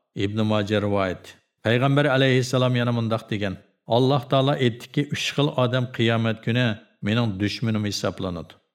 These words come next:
Ularning biri mening nomimni atab qasam qilib, va'da berib, va'dasiga vafo qilmagan odam. Ikkinchisi hur odamni setib pulini yegan odam. Uchinchi bir odamni ishiltib, uning ish haqqini bermagan odam."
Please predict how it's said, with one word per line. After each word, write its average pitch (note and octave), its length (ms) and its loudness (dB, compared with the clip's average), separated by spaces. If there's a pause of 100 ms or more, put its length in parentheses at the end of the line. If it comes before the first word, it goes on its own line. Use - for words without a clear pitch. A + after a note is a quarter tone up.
(180)
Ularning B2 380 2
biri A#2+ 240 2 (120)
mening A2 400 -2
nomimni G#2 480 -2
atab G#2 360 -4
qasam G#2+ 440 -4
qilib, A#2 220 0 (200)
va'da A#2 440 2
berib, B2 260 2
va'dasiga A2 480 0
vafo G#2+ 340 2
qilmagan F#2+ 440 -4
odam. F2 320 -6 (360)
Ikkinchisi B2+ 600 -2
hur A#2 300 4
odamni A#2 460 0
setib - 400 -4
pulini G#2+ 360 -4
yegan G2 320 -4
odam. F#2 340 -4 (260)
Uchinchi C3 460 -2
bir A#2+ 160 0
odamni A#2+ 440 0
ishiltib, B2 500 -2 (280)
uning B2 300 -2
ish - 180 -4
haqqini A2+ 400 -2
bermagan F#2+ 600 -2
odam." F2 300 -4